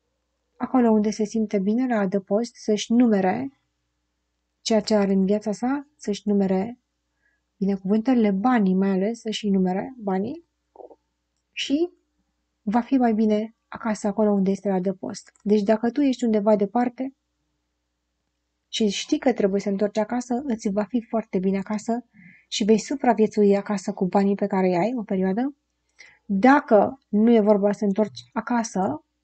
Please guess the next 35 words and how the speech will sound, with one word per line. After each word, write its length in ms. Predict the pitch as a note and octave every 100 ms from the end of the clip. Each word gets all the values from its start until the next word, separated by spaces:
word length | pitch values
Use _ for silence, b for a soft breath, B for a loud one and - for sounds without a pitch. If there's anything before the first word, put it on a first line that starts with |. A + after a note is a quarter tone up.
| _ -
este 220 | B3+ A3+
vorba 260 | A#3 A3
aici 280 | G#3+ A3+ A#3
de 260 | G3+ A3 B3
acasă 520 | - G#3+ G#3+ A3 A3+ D#4
în 140 | A#3
emoțiile 520 | G#3+ F#3+ G3+ G3+ G3+ G3+
tale, 480 | G3+ F#3 - D#4+ _ -
da? 260 | B3 E4+ _ _ _
Deci 200 | A3+ A3
desprinde-te 600 | G3+ G#3+ - C#4 A#3 G#3+
emoțional 560 | G3 G3 G3+ G3+ B3+
de 80 | A3+
o 40 | G#3
persoană 380 | G3+ G3+ G3+
agresivă 500 | G3 F#3+ G3 C4 B3+
care 220 | B3 G3+ F#3+
vine 220 | G3+ G3+
cu 140 | G3+
ceartă 520 | F#3+ G3 F#3 - D4 _ _ B B -
și 200 | - C#4+
stai 300 | - E4+ E4+
cu 100 | C4
minte 260 | C4 B3
în 100 | G#3+
banca 300 | G#3+ A3+ G#3
ta 140 | G3+ A#3+
și 180 | -
ține-ți 380 | G#3 D4 D4 -
banii 280 | G3+ G#3 G3
tăi, 220 | G#3+ A#3+
du-i 160 | G#3+ D4+
acasă 400 | D#4 B3 G3+ G3+
banii 260 | F#3+ F#3+ F#3
tăi, 300 | A3+ D4+